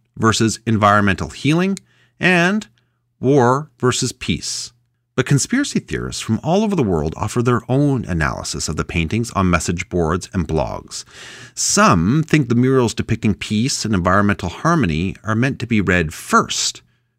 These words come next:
which makes the second parts of the visual narratives, genocide and the devastation of the natural world, the conclusion. The murals can then be read as prophetic warnings from all-knowing groups or celestial beings that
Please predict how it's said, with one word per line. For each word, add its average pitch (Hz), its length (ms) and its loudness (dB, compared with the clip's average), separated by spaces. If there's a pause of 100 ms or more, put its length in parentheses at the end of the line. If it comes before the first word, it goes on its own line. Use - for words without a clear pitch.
(100)
which - 240 0
makes 120 200 2
the 101 80 -2
second 156 360 -2
parts 87 280 -2
of 73 60 -10
the 78 80 -2
visual 90 540 -2
narratives, 82 500 0 (480)
genocide 101 640 4
and 98 100 0
the 87 80 2
devastation 92 720 0
of 82 120 -2
the 90 80 0
natural 82 400 0
world, 98 500 2 (240)
the 90 100 0
conclusion. 95 720 -2 (460)
The 107 80 2
murals 143 640 4 (200)
can 107 160 2
then 135 160 4
be 196 120 4
read 98 240 4
as 87 120 2
prophetic 139 540 -4 (100)
warnings 110 440 0
from - 280 -4
all-knowing 120 720 2
groups 92 380 -2
or - 80 -8
celestial 107 560 0
beings 85 480 0
that - 180 -2